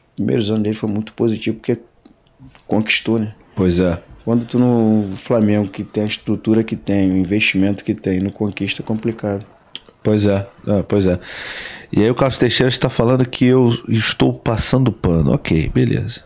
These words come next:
Speaker 2: tá bom. Estou passando pano e continuarei. Pro Gabigol <laughs> tem que
Speaker 1: Não, ele
Speaker 2: passar
Speaker 1: tem
Speaker 2: pano
Speaker 1: como.
Speaker 2: pro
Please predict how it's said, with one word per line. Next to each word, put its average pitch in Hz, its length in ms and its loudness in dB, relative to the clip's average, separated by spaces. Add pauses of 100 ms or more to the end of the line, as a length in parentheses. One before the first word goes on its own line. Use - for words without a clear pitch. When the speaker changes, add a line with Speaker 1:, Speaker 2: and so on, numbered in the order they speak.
(140)
Speaker 2:
tá - 100 -4
bom. 120 200 -4 (680)
Estou - 280 0
passando 95 400 0
pano 113 240 0
e 110 40 2
continuarei. 107 800 2 (220)
Pro 117 120 2
Gabigol 117 560 2
<laughs> - 60 -10
tem - 20 -
que - 80 2
Speaker 1:
Não, 117 80 -2
ele 110 80 2
Speaker 2:
passar 113 260 2
Speaker 1:
tem 135 100 0
Speaker 2:
pano 123 140 2
Speaker 1:
como. 139 140 2
Speaker 2:
pro - 20 2